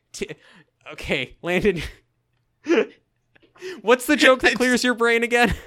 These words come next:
Speaker 1: <laughs> How do I do
Speaker 2: I
Speaker 1: it?
Speaker 2: don't
Speaker 1: Can I hit Control Alt Delete? <laughs>
Speaker 2: I,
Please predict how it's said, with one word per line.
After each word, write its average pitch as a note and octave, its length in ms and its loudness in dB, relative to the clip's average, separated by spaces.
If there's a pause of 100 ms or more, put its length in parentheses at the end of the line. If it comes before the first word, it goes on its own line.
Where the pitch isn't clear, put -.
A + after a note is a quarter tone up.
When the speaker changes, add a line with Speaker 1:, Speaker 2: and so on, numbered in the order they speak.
Speaker 1:
<laughs> F#4 200 -8
How A3 140 2
do A#3 140 4
I B3 80 6
do A3 120 0
Speaker 2:
I A#3 100 10
Speaker 1:
it? - 220 -6
Speaker 2:
don't D#3+ 140 -4 (1400)
Speaker 1:
Can A#3 120 0
I A3+ 80 4
hit C4 180 -2
Control A3 480 2
Alt G3+ 160 2
Delete? F#3 560 -2
<laughs> - 20 0 (3250)
Speaker 2:
I, G3+ 140 -4